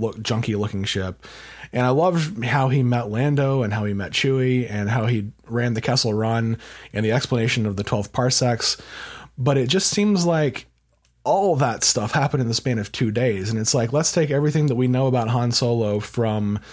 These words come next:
the original trilogy and let's talk about all of those important things that happened in the span of two days. Like, it seems like all those major life events would have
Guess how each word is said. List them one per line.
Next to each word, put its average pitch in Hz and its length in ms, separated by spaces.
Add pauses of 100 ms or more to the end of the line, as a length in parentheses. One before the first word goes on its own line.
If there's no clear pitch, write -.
(640)
the 120 220
original 117 380
trilogy 110 680 (640)
and 120 160
let's 131 220
talk 160 220
about 131 380 (200)
all 160 240
of 170 60
those 160 160
important 147 480
things 135 240
that 117 80
happened 107 680 (440)
in 139 140
the 127 60
span 120 280
of 110 100
two 110 160
days. 87 460
Like, 101 160
it 117 80
seems 147 260
like 135 140
all 131 160
those 127 160
major 127 320
life 113 320
events 107 480
would 110 100
have 104 320